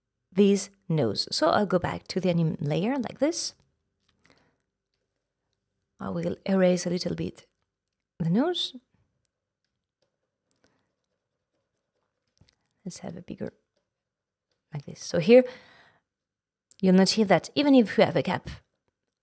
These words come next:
the squiggle still try to fill inside the lines. When the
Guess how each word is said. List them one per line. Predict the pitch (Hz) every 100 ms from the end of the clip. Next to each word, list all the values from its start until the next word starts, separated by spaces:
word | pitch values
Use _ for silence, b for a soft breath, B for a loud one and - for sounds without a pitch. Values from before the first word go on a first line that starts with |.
| _ -
the | 180
squiggle | 170 - 208 196 196 202 -
still | - 269 269
try | 247 - - 175 - _
to | - 220
fill | - 196 175 - _ _ -
inside | 185 170 175 151 156 160 -
the | 165
lines. | 220 339 254 175 175 - b b
When | b 196 190
the | 180 165 165